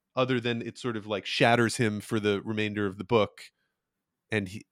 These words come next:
which almost weakens the book to me because then he's just sort of observing these events and not acting. And I, I don't really, yeah. Anyway,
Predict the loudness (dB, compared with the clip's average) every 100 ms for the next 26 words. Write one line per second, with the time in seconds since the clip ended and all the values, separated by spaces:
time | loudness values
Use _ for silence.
0 | -16 -6 -2 2 4 6 4 4 2 4
1 | 2 2 2 2 2 -2 -2 0 0 2
2 | 2 2 2 2 0 4 4 4 0 -2
3 | 2 2 2 0 0 -6 -12 -20 -20 _
4 | _ _ -4 -2 0 0 0 0 -6 -8
5 | -10 _ _ _ _ _ _ _ _ _
6 | _ -4 -4 -2 0 0 -2 _ _ -2
7 | 0 0 0 0 0 -8 -14 _ _ -4
8 | -2 -2 -4 -2 -2 0 0 2 0 -4
9 | -8 -10 -8 -4 -4 -4